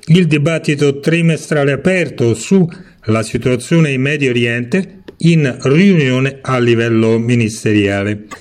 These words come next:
Di conseguenza, a presiedere questo incontro sarà la ministra francese per gli affari esteri, Catherine Colonna, con l'intervento previsto del segretario generale delle Nazioni Unite,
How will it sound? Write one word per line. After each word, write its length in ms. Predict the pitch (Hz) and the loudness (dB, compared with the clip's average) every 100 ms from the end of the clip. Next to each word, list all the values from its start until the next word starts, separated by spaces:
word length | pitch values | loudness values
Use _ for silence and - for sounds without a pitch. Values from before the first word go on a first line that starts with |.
| - | -2
Di 140 | 113 | 0
conseguenza, 1040 | 123 190 190 202 175 202 208 214 220 220 | 2 2 0 -2 0 2 0 0 -2 -2
a 320 | 220 135 131 120 | -2 -2 -2 -2
presiedere 560 | 147 139 143 151 127 | -2 -2 0 2 2
questo 320 | 123 170 - | 2 0 -2
incontro 720 | 156 139 143 135 120 139 151 - | -4 2 2 2 0 0 -2 -4
sarà 460 | - 139 139 131 - | -6 -4 -4 -4 -4
la 80 | |
ministra 500 | 123 131 170 165 147 | -2 0 -2 -2 -6
francese 760 | 135 151 156 156 - 196 165 110 | -4 -2 0 0 0 0 -2 -4
per 160 | 113 104 | -2 0
gli 80 | |
affari 400 | 107 104 139 131 | -2 -2 -2 -2
esteri, 640 | 131 110 - 147 151 151 - _ - | -2 -6 -6 -4 -4 -6 -16 _ -6
Catherine 560 | 151 147 147 156 156 | -4 -2 -2 -2 -6
Colonna, 560 | - 123 127 135 131 110 - - - - - | -2 0 2 0 -2 -8 -14 -20 -20 -20 -20
con 640 | - 190 180 165 175 202 202 | 0 4 6 6 4 0 -2
l'intervento 840 | 135 120 131 135 170 160 - 113 | -2 0 -4 -4 -2 -4 -2 -4
previsto 760 | 110 143 135 120 - 151 160 165 - - | 0 2 2 2 0 -2 -2 -4 -14 -20
del 520 | - 123 151 156 - - | -6 0 2 2 -2 -10
segretario 560 | - 104 110 147 143 | -6 -4 -2 -2 -2
generale 480 | 113 135 147 147 127 | -2 -2 -2 -2 -2
delle 200 | 113 135 | -2 -2
Nazioni 360 | 135 123 135 139 | -2 -4 -2 0
Unite, 400 | 120 113 113 | 0 0 -2